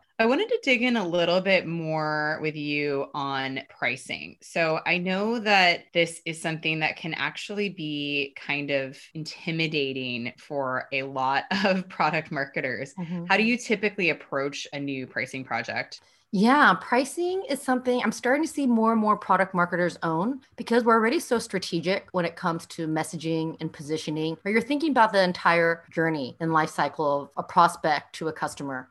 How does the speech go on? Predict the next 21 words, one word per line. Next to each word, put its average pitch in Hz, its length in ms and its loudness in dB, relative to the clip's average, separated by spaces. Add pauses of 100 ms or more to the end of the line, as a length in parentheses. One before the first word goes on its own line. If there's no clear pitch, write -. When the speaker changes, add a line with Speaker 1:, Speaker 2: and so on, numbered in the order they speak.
Speaker 2:
and 180 60 0
you're 208 80 4
working 214 180 2
with 185 100 0
sales 190 300 2
on 143 140 -2
that. 123 180 -6 (140)
And 185 120 -2
so 175 540 6 (140)
when 175 120 0
you 175 60 2
go 185 160 8
from 160 420 2
how 185 140 2
do 196 80 0
you 190 80 2
open 170 220 0
up 156 140 -2
that 143 200 0
first 160 180 -6
conversation 208 880 -2